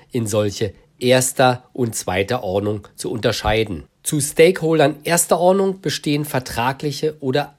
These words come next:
administrative Beziehungen. Es findet ein regelmäßiger Austausch statt.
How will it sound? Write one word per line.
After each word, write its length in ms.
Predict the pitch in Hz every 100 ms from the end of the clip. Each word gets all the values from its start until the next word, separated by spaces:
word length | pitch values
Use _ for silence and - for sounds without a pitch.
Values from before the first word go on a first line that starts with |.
| -
administrative 920 | 151 151 147 139 - 120 - 127 127
Beziehungen. 800 | 127 127 - 143 117 85 69 - _ _ _ _ _ _
Es 200 | 107 -
findet 260 | 131 147
ein 180 | - 120
regelmäßiger 800 | 107 127 143 139 135 139 127 127
Austausch 640 | 113 127 127 - 92 - -
statt. 400 | - 76 -